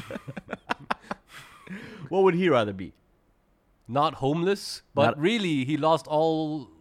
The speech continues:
Speaker 2: he lost all points in this discussion when he became homeless. <laughs> When he made that decision to become
Speaker 1: Be
Speaker 2: a
Speaker 1: a
Speaker 2: homeless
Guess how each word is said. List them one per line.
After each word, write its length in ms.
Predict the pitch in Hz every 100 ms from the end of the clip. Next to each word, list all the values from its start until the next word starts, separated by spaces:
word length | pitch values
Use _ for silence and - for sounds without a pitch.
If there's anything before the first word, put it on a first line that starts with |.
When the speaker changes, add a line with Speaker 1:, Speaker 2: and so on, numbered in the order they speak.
| 87 131
Speaker 2:
he 220 | 127 160
lost 300 | 170 185 -
all 160 | 147 156
points 320 | 156 147 135
in 100 | 120
this 100 | 110
discussion 680 | 127 - 135 - 107 101 95
when 200 | 117 113
he 500 | 120 120 113 110 104 _ _ _ _ _ 143
became 280 | 135 151 156
homeless. 580 | 190 156 98 - - _ _ _ _ _ _ _ _ _
<laughs> 320 | - - - 120 123 - 208 170 - - - - - - - - _ - -
When 140 | 160
he 100 | 190
made 240 | 202 190 190
that 400 | 196 190 147 139
decision 600 | 151 208 202 165 113 98
to 120 | 151
become 300 | 147 120 143
Speaker 1:
Be 60 | 139
Speaker 2:
a 20 |
Speaker 1:
a 80 | 131
Speaker 2:
homeless 280 | 160 170